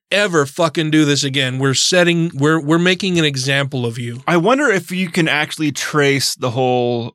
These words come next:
Speaker 2: uh, crisis actor conspiracy th-, theory back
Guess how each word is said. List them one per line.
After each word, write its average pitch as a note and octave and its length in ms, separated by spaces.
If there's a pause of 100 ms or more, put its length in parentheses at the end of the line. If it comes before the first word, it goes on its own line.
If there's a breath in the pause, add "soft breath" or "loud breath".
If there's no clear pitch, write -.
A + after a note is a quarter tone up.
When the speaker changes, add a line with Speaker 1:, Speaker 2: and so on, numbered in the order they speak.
Speaker 2:
uh, G#2 540 (300)
crisis C3+ 500
actor B2 320
conspiracy B2+ 600 (120)
th-, A2 120
theory A#2+ 340 (260)
back A2+ 380